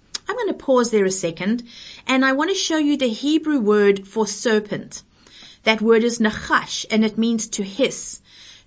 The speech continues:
to whisper a magic spell, or to use enchantment. So every time you see a serpent, you are going to know that when it speaks, that is its method of operation. Hissing, whispering a magic spell,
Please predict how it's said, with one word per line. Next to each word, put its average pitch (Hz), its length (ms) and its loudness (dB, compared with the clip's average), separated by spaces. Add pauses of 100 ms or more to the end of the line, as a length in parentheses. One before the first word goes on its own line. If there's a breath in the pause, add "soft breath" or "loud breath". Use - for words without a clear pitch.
to 254 180 2
whisper 254 580 0
a 220 60 -4
magic 220 420 0
spell, - 640 -6 (300 loud breath)
or 240 100 2
to 240 160 -2
use 240 540 2
enchantment. 214 960 -4 (560 loud breath)
So - 140 -2
every 190 200 2
time 262 260 0
you 254 80 2
see 262 240 -2
a 226 60 -2
serpent, 226 680 -4
you 220 160 0
are 214 60 2
going 220 240 0
to 208 140 -4
know 214 180 0
that 247 160 -4
when 220 180 -2
it 302 140 -4
speaks, - 540 -6 (320 loud breath)
that 294 380 -2
is 233 340 -2
its - 180 -4
method 214 560 0
of 208 220 -6
operation. 196 720 -2 (420 loud breath)
Hissing, 302 640 -4 (140)
whispering 254 600 -2
a 226 60 0
magic 233 500 0
spell, 214 720 -2